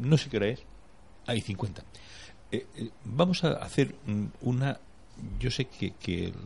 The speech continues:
el coaching no tiene que dar consejos, ¿no? Pero sí me gustaría un poco por qué tenemos que asistir, por qué tenemos que ir siempre a un coach.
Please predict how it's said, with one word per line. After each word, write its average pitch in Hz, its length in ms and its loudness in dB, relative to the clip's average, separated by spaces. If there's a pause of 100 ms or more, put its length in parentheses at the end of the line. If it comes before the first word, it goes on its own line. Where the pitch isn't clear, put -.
(100)
el 95 120 -6
coaching 110 280 0
no 98 100 2
tiene 95 180 -2
que 90 100 -4
dar 90 160 0
consejos, - 560 -2
¿no? 156 80 -2 (400)
Pero 110 160 8
sí 170 100 8
me 175 80 6
gustaría 117 360 2
un 98 100 0
poco 127 380 0 (840)
por 101 260 6
qué 180 280 2 (1080)
tenemos 127 380 4
que 104 160 0
asistir, 110 600 -2 (580)
por 104 160 8
qué 131 80 4
tenemos 147 260 4
que - 140 2
ir 104 220 6
siempre 98 380 0
a 82 40 0
un 85 140 -4
coach. 85 460 -8